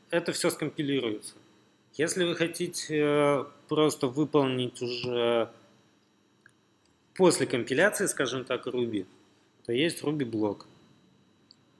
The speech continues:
Да, то есть вы можете прямо сказать, «Это блок на Ruby»,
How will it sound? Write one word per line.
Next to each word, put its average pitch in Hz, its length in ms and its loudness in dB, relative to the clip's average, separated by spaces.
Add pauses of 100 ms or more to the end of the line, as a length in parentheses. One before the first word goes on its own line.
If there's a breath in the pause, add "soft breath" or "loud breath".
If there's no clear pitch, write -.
(380)
Да, 135 200 -6
то - 60 -20
есть - 200 -16
вы 127 100 -6
можете 120 440 -8
прямо 110 640 -2
сказать, 110 420 -4
«Это 220 260 2
блок 156 320 0
на 151 120 -2
Ruby», 214 380 0